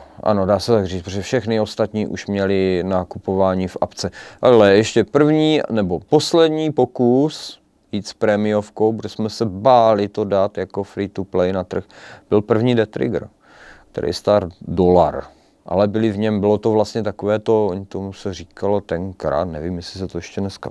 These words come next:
užívá, freemium. To znamená, koupíš si vlastně super hru za malinko peněz, ale jsou tam nákupy v aplikaci. Tak takhle vyšel The Trigger a byl na trhu v této podobě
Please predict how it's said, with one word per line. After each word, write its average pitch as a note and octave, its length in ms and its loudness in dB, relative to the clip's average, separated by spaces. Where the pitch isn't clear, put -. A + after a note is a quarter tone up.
užívá, G2 500 0
freemium. F2+ 880 0
To F2+ 100 -2
znamená, G#2+ 640 4
koupíš A2 460 2
si - 160 -2
vlastně A#2 420 2
super G#2 680 2
hru G#2+ 680 0
za A#2 240 0
malinko G2 680 -2
peněz, G2+ 680 -4
ale G#2+ 280 0
jsou A2 360 0
tam A2+ 520 -2
nákupy G#2+ 540 -2
v - 160 -8
aplikaci. F#2+ 680 -6
Tak - 240 -6
takhle A2 360 2
vyšel A2 380 -2
The G#2 100 -2
Trigger G2+ 420 -6
a D2 140 -12
byl F2+ 400 -2
na F#2+ 140 -4
trhu G#2 300 -2
v - 100 -10
této F#2+ 320 -4
podobě G#2 600 2